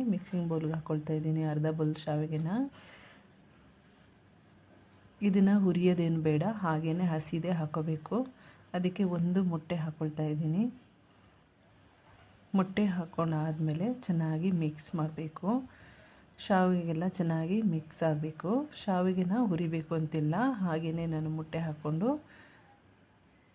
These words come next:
ಮಿಕ್ಸ್ ಮಾಡ್ಕೊಳ್ತಾ ಇದ್ದೀನಿ. ಮಿಕ್ಸ್ ಮಾಡ್ಕೊಂಡಾದ್ಮೇಲೆ ಇದನ್ನ ಸ್ವಲ್ಪ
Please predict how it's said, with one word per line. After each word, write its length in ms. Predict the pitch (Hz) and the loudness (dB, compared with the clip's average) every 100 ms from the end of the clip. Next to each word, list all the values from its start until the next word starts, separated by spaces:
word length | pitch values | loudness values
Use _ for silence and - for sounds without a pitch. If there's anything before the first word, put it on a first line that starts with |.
| - - - _ _ - - - 185 | -20 -20 -20 _ _ -20 -12 -2 -2
ಮಿಕ್ಸ್ 220 | 180 - | -2 -4
ಮಾಡ್ಕೊಳ್ತಾ 420 | 160 156 165 156 165 | -6 -4 -8 -6 -6
ಇದ್ದೀನಿ. 280 | 160 165 240 277 - - - - _ _ - | -4 -2 -2 -2 -10 -20 -20 -20 _ _ 0
ಮಿಕ್ಸ್ 220 | 196 190 - | 0 0 2
ಮಾಡ್ಕೊಂಡಾದ್ಮೇಲೆ 920 | 214 202 202 185 165 160 160 160 156 220 302 302 - - - - 170 | 2 4 2 2 2 0 0 0 0 0 -2 -6 -20 -20 -20 -8 -4
ಇದನ್ನ 260 | 165 170 240 277 - - - - - _ _ - - - - _ - - - - - _ - - - - - - - - | -2 0 0 0 -8 -20 -20 -20 -20 _ _ -20 -20 -20 -20 _ -20 -20 -20 -20 -20 _ -20 -20 -20 -20 -20 -20 -20 -2
ಸ್ವಲ್ಪ 360 | 208 196 202 | 4 4 4